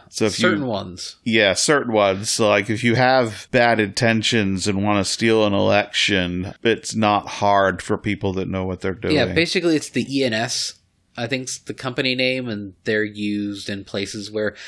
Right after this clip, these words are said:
Speaker 2: boy, there sure is a lot of variances between polling and outcomes, like in Tennessee and North Carolina.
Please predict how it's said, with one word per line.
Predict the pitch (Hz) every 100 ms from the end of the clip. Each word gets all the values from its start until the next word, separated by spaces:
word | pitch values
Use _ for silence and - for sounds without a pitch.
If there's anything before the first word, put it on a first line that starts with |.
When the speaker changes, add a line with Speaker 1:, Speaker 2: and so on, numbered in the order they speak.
| - _
Speaker 2:
boy, | 269 220
there | 180
sure | 165 302 254
is | 165
a | 165
lot | 165
of | 131
variances | 143 147 135 - 104
between | - 113 98
polling | 117 120 110 98
and |
outcomes, | 110 127 - 92 98 95
like | 92 101
in | 90
Tennessee | - 113 92 - 117 107 98 110 101
and | 87 85
North | 95 95
Carolina. | - 82 87 104 92 78